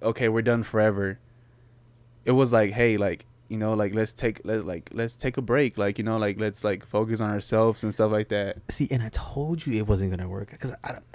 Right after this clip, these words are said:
Speaker 2: I don't believe in breaks. I think you, you break up.
Speaker 1: Yeah, I mean, uh, the, like I said, that was, that was last year. I, I was a whole different person. I was, I was in that lovey-dovey type of stage.
Speaker 2: You were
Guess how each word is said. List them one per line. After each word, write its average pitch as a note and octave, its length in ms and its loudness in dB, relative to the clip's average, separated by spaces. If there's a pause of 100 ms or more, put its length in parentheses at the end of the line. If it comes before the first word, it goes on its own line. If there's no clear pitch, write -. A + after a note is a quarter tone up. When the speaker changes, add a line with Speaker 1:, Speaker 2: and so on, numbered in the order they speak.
(260)
Speaker 2:
I B2 160 -6
don't B2+ 200 -8
believe G#2+ 220 -4
in F#2 100 -6
breaks. - 460 -10 (800)
I A2+ 140 0
think G#2+ 440 -4
you, G2+ 260 -8
you G2+ 160 -10
break F#2 280 -6
up. B2+ 60 0
Speaker 1:
Yeah, C#3+ 240 4 (100)
I B2+ 80 0
mean, D3 280 2 (160)
uh, E3 160 4 (180)
the, A#2 240 -4 (140)
like A2 120 -2
I G#2+ 60 -2
said, B2 340 0
that G#2+ 140 2
was, A2+ 380 -4 (140)
that D#3 140 4
was D#3 140 2
last B2+ 300 0
year. G#2+ 220 0
I, G#2+ 180 -4 (100)
I B2 100 0
was C#3 220 2
a A2 120 2
whole A#2 200 0
different G#2+ 300 -2
person. G#2 420 -6
I B2 120 -2
was, C#3 260 0 (720)
I - 80 4
was E3 180 4
in E3 80 0
that C3 120 4
lovey-dovey A#2+ 520 4
type A2 300 -4
of G2+ 100 -6
stage. G2+ 640 -2
Speaker 2:
You A#2+ 60 -8
were C3+ 60 -10